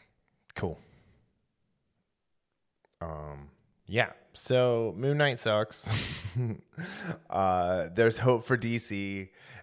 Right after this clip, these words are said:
Ezra Miller needs to be fired and, and go through some, some hardcore therapy probably to, to, you know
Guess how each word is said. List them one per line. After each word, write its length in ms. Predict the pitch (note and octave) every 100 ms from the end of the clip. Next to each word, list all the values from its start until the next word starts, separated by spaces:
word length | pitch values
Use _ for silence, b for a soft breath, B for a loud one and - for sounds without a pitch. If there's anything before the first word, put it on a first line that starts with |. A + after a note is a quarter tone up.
| -
Ezra 240 | G#2+ B2
Miller 240 | A2 G#2+ G2+
needs 220 | G2 F#2
to 60 |
be 60 | F2+
fired 500 | - F#2 E2+ E2+ E2
and, 180 | E2 E2
and 340 | E2+ E2 D#2+ D2 G#1+ - E2 - _ -
go 160 | F#2+
through 320 | E2 - E2
some, 260 | E2 E2+ D#2
some 160 | - F2
hardcore 380 | E2+ E2+ E2+
therapy 460 | D#2+ E2 D#2 D2+ D#2+
probably 640 | - D2+ D2+ D2+ D#2 D2+ -
to, 380 | - D#2 D2+ D2+ _ b b b b b b _ _ _ -
to, 400 | E2+ D2+ D2 D2 G1+ _ _ _ _
you 100 | F2+
know 160 | -